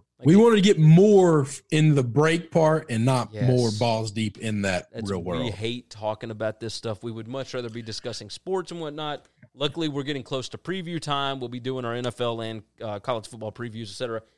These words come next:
Speaker 1: Again, we've got an announcement coming at some point this week, so everybody stay tuned for that. Uh, <laughs> Ben said he's hunting with a bubble gun.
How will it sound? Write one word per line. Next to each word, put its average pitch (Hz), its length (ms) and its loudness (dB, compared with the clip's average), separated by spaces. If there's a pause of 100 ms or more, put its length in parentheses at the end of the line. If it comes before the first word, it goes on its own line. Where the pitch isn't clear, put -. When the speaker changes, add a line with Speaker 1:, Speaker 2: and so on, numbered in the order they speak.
(140)
Speaker 1:
Again, 151 340 -4
we've 143 120 -6
got 151 120 -4
an 135 80 -10
announcement 131 420 -8
coming 131 240 -8
at 113 120 -10
some 127 160 -6
point 127 200 -8
this 117 160 -12
week, 143 300 -4
so 120 180 -6
everybody 120 360 -6
stay 117 200 -10
tuned 110 220 -14
for - 100 -16
that. 139 360 -4 (320)
Uh, 110 400 -6 (180)
<laughs> - 220 -12
Ben 147 200 -2
said 123 300 -4 (240)
he's 127 160 -12
hunting 139 240 -8
with 120 80 -8
a 110 60 -12
bubble 117 280 -2
gun. 98 300 -12